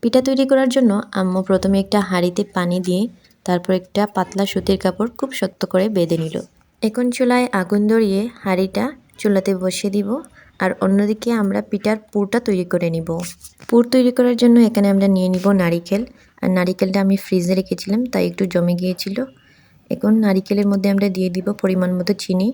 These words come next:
চিনিটা আপনারা স্বাদ বুঝে দিবেন, আর তারপর সবগুলো উপকরণ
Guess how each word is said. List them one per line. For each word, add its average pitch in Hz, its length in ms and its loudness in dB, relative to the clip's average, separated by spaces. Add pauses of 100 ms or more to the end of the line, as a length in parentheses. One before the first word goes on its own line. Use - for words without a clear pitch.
(120)
চিনিটা 208 340 4
আপনারা 214 260 -2
স্বাদ 190 360 -2
বুঝে 190 220 -2
দিবেন, 196 280 0 (500)
আর 175 140 -4
তারপর 185 300 0
সবগুলো 190 440 -2
উপকরণ 196 540 0